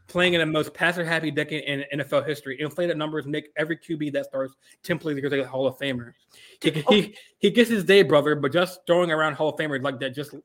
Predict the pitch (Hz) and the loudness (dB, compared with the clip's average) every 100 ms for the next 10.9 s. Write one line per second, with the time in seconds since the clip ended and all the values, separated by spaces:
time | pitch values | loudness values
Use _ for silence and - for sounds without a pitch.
0 | 143 151 - 123 120 - 165 175 170 160 | -4 -4 -4 -10 -10 -8 -6 -4 -4 -4
1 | 160 156 156 147 147 139 139 143 - _ | -4 -6 -8 -8 -8 -10 -12 -12 -14 _
2 | - - _ - 214 208 185 180 170 170 | -20 -20 _ 4 6 6 4 4 4 4
3 | 160 160 156 160 139 139 143 123 113 - | 4 8 6 6 2 0 -4 -8 -18 -20
4 | - _ _ - 165 143 123 - _ _ | -20 _ _ -2 0 0 -2 -6 _ _
5 | _ _ 170 269 254 240 247 269 - - | _ _ 2 4 2 4 4 4 0 -8
6 | - _ _ _ - 233 233 - 220 262 | -20 _ _ _ 0 2 2 0 0 0
7 | 262 - 220 214 170 156 143 185 180 202 | -4 -2 0 0 -2 -2 -2 -4 -4 -4
8 | 165 143 143 170 180 165 160 170 151 123 | -2 -2 -2 2 0 0 -4 -2 -4 -4
9 | 147 151 139 165 151 143 127 135 139 139 | -6 -6 -4 -2 0 0 -2 -4 -4 -4
10 | 143 135 147 127 113 - 135 139 101 | -4 -4 -4 -8 -10 -12 -8 -6 -8